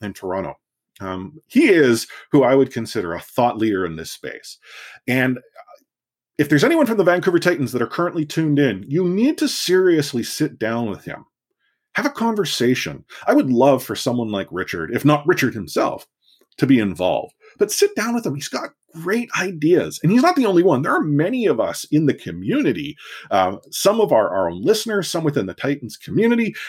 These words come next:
I, I mean, us at R S P, we would love to help. And, and I think for all of us, we simply want to move the Vancouver Titans forward. We want them to be successful. So what he talked about is, is having a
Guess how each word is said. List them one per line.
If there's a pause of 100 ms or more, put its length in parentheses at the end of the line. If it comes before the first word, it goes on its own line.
(100)
I,
I
mean, (160)
us
at
R
S
P,
we
would
love
to
help.
And,
and
I
think
for (160)
all
of
us,
we
simply
want
to
move
the
Vancouver
Titans
forward.
We
want
them
to
be
successful. (1000)
So (1500)
what
he
talked
about
is,
is (720)
having
a